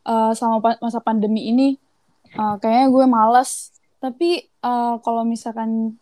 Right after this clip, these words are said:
balik lagi nih, eh, ada nggak sih, eh,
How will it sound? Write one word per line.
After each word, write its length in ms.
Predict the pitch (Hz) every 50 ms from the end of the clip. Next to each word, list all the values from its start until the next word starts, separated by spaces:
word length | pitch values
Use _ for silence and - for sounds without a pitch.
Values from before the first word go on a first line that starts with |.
| _ -
balik 320 | 226 220 220 208 - 220
lagi 400 | 220 214 208 214 208 220 269 285
nih, 200 | 302 320 311 294 - - - _ _ _ _ _ _ _ _ -
eh, 440 | 233 233 226 226 226 226 226 226 226 226 -
ada 160 | - 240 247 320 320
nggak 140 | 302 277 262
sih, 160 | 302 311 269 _ _ _ _ _ _ _ _ _ _ _ _ -
eh, 480 | 226 226 226 220 220 220 220 220 220